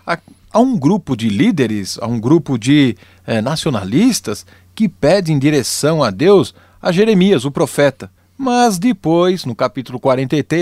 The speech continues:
três, quando vem a resposta, a palavra de Deus, eles rejeitam. Eles querem fazer a vontade de Deus ou eles estão querendo que Deus, né,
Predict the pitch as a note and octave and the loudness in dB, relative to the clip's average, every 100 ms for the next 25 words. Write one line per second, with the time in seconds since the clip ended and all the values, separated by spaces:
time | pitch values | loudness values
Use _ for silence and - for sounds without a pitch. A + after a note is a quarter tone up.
0 | D#3 - D#3+ F#3 D#3+ C#3+ C#3 A2 D3 F3 | -2 -4 0 2 2 -2 -4 -2 0 0
1 | A2+ D#3 - - B2 D#3 D3+ C#3 C#3 D3 | 0 -2 -4 -6 0 0 0 -4 -2 -2
2 | A#2 C#3 F3+ C3+ C#3 D3+ C3+ G#3+ - _ | 0 0 0 0 -4 -2 0 0 -2 _
3 | _ _ _ _ G#3 F3+ D3+ F3+ D3+ A2 | _ _ _ _ -12 -10 -2 0 2 2
4 | C#3+ - A2+ - _ - G#3+ G3 - E3 | 0 -2 -12 -14 _ -8 -6 -6 -2 0
5 | D3 C3 C3 C3 A#2+ B2 G#2 B2 A2+ G#2+ | 0 -2 0 0 0 -2 -2 -2 -2 -6
6 | G#2+ D#3 A#3 A#3+ C4+ G3 E3+ F#3+ F3 - | -2 0 2 0 -2 -4 -2 -2 -4 -2
7 | D#3 E3+ D#3 D3+ G#2+ E3+ E3+ A2+ - - | -2 -2 -2 -2 2 4 4 -2 -12 -20
8 | - _ - D#3 | -20 _ -2 -2